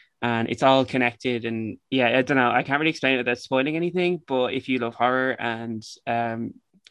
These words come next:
I don't know, maybe if you read the book, I haven't read the book, but if you love horror and you love kinda nineties camp and kinda, you know, anything that's reminiscent of, like, old slasher movies, I think you'll really like Fear Street. So I definitely recommend that.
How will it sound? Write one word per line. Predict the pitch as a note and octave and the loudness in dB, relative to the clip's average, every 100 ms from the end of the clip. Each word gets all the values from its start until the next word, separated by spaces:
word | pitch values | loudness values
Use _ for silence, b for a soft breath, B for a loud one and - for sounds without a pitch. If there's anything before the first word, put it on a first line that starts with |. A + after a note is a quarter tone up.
| - | 0
I | C#3+ | 2
don't | B2 | 2
know, | G#2+ G#2 | 0 -4
maybe | G#2+ A2 | -8 -10
if | F#2+ | -12
you | - | -8
read | G#2 | -8
the | G2+ | -2
book, | C#3 C#3+ | -2 0
I | F#2+ | -2
haven't | B2 A2 | -2 -8
read | G2+ | -10
the | |
book, | B2+ C3 - | -8 -8 -8
but | A#2+ - | -10 -8
if | A#2+ | -4
you | |
love | B2 A#2+ | -2 -2
horror | A#2+ A#2+ B2 B2+ B B B - | 0 2 0 -2 B B B -6
and | A#2+ | -4
you | A#2+ | -4
love | A#2 B2 | -6 -6
kinda | - A#2+ A#2+ A#2+ - | 0 2 2 -2 -4
nineties | B2 B2+ B2 B2 B2+ A#2+ - | 0 2 2 0 -2 -4 -6
camp | - B2+ B2 B2+ - | -2 0 0 -2 -6
and | A#2 A#2 A#2 A2+ G#2+ - | -8 -6 -6 -6 -10 -4
kinda, | A#2+ A#2 A2 A2+ - | -2 -2 -4 -10 -10
you | C#3+ A#2+ | -4 -2
know, | A2 F2 - _ _ - | -4 -8 -16 _ _ 0
anything | D#3 D3 | 2 4
that's | C3 B2+ | 2 2
reminiscent | B2+ B2 B2 B2 B2 A#2+ | 2 2 0 -2 -4 -4
of, | A#2 | -4
like, | A2+ G#2+ F#2 - - _ _ _ _ _ _ _ _ - - | -4 -6 -6 -16 -20 _ _ _ _ _ _ _ _ -12 -2
old | B2 A#2 | 0 2
slasher | A#2+ A#2 C3+ | 0 0 2
movies, | C3 A#2+ B2 | 2 2 -2
I | A#2+ | -2
think | A#2+ | -4
you'll | A#2+ A2+ | -4 -4
really | G#2+ G#2 - | -4 -4 -2
like | G2 - | -2 -2
Fear | A#2+ A2 | -2 -2
Street. | - A2+ | -4 -6
So | A2 | -2
I | A#2 | -2
definitely | A2 - - - - | 0 -2 -2 -6 -6
recommend | A#2+ A2 G2 G2+ | -6 -6 -8 -6
that. | - | -8